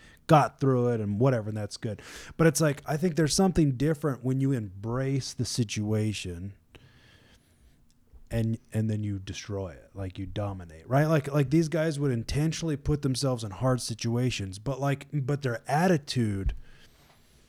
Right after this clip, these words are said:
came with them, right? Like, they weren't victims of the situation because,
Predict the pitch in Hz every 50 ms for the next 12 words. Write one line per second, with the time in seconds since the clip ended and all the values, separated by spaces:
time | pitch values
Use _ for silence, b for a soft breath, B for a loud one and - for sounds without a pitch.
0 | b b b b b b - - - - - - - 160 156 139 123 117 123 151
1 | 151 123 - 107 98 98 95 110 120 135 131 117 123 120 - - 127 120 113 127
2 | 143 143 135 - 113 113 107 110 147 165 160 - 151 143 135 117 123 113 104 104
3 | 101 - - 160 151 - - 110 107 101 98 - - 101 101 117 131 - 143 147
4 | 143 135 - -